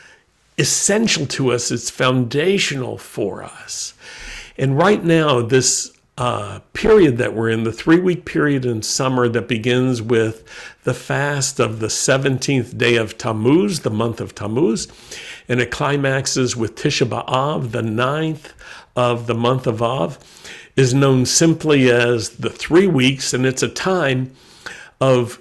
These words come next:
grieving, of mourning for the destruction of both the first and the second temples in Jerusalem.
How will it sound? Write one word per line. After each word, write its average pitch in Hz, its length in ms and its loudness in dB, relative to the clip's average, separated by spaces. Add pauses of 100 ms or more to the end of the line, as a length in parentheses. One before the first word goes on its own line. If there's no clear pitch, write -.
(140)
grieving, 170 720 2
of 107 180 -4
mourning 139 500 2
for 151 200 0
the 117 120 0
destruction 131 800 -2
of 104 160 -2
both 127 200 2
the 117 80 -8
first 127 400 -4
and 120 120 0
the 107 80 -6
second 135 540 -6
temples 131 540 -2
in 120 120 0
Jerusalem. 127 720 -4